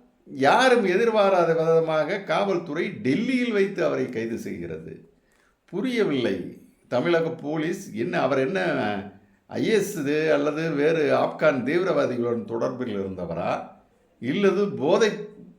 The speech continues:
பொருள் தடுப்பு கும்பலின் தலைவனாக செயல்பட்டவரா, இ-, இந்தியாவை விட்டு தப்பி ஓடி விடுவாரா,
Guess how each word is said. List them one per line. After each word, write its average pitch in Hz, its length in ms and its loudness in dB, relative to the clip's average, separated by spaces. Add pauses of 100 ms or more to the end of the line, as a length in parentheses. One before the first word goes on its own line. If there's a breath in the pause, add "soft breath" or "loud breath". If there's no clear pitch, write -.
(380)
பொருள் 160 420 -4
தடுப்பு 185 400 0
கும்பலின் 175 640 -2
தலைவனாக 175 580 0
செயல்பட்டவரா, 120 880 -2 (600 soft breath)
இ-, 147 320 2
இந்தியாவை 180 420 4
விட்டு 139 260 -2
தப்பி 123 280 2
ஓடி 151 240 2
விடுவாரா, 104 540 0